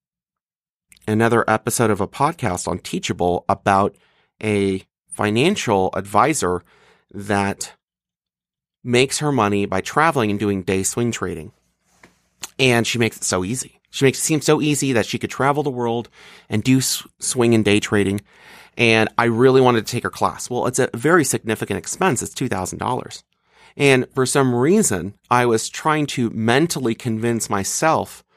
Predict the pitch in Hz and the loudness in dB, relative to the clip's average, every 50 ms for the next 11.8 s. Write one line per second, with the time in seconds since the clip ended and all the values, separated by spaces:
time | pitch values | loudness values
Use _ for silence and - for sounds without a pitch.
0 | _ _ _ _ _ _ _ - 117 117 113 110 110 110 - - 110 104 101 101 | _ _ _ _ _ _ _ -2 0 2 2 2 2 0 0 0 0 -2 -2 -2
1 | - - 170 233 220 - 101 98 95 87 104 107 101 202 101 - _ _ _ _ | 0 0 0 0 0 -2 -2 -2 -2 0 2 4 4 4 2 0 _ _ _ _
2 | _ _ _ - 131 131 123 113 - - _ _ _ _ _ - 117 113 - - | _ _ _ 2 4 4 4 2 0 -4 _ _ _ _ _ 0 0 0 0 0
3 | 170 160 - 139 135 123 127 117 113 110 110 101 - - 127 113 107 107 - 113 | -2 2 2 2 2 2 2 2 2 2 2 2 0 0 0 0 0 0 -2 -6
4 | 101 107 101 - 104 92 98 101 104 127 135 - - 120 - - - 110 113 110 | -6 -6 -2 -2 -2 -2 -2 0 0 0 0 0 -2 -6 -6 -6 -6 -4 -2 -2
5 | 98 - - - 117 110 - 110 - - 107 95 101 101 95 - 90 90 82 - | -4 -4 -4 -4 -4 -4 -4 -6 -6 -6 -8 -6 -6 -6 -6 -6 -8 -8 -8 -8
6 | 92 73 - _ _ _ _ _ _ _ _ _ _ _ _ _ _ _ _ _ | -10 -10 -10 _ _ _ _ _ _ _ _ _ _ _ _ _ _ _ _ _
7 | _ _ _ _ _ _ _ _ _ _ _ _ _ _ _ _ _ _ _ _ | _ _ _ _ _ _ _ _ _ _ _ _ _ _ _ _ _ _ _ _
8 | _ - - 135 135 135 147 147 147 - 151 139 127 113 127 147 185 208 170 85 | _ -2 2 2 4 4 4 4 4 2 2 2 0 0 -2 2 2 2 2 2
9 | 104 104 117 117 113 117 131 147 208 247 - 165 135 110 98 92 101 110 _ _ | -2 -6 -4 -4 -2 0 2 2 2 0 -2 -4 -4 -2 -2 -2 -4 -6 _ _
10 | _ _ _ _ _ _ _ _ _ _ _ _ _ _ _ _ 92 113 110 117 | _ _ _ _ _ _ _ _ _ _ _ _ _ _ _ _ -14 -6 0 4
11 | 120 127 135 131 - 147 131 120 107 107 123 160 165 117 104 - | 4 4 4 2 -2 -6 -6 -4 -2 0 2 2 2 0 -2 -8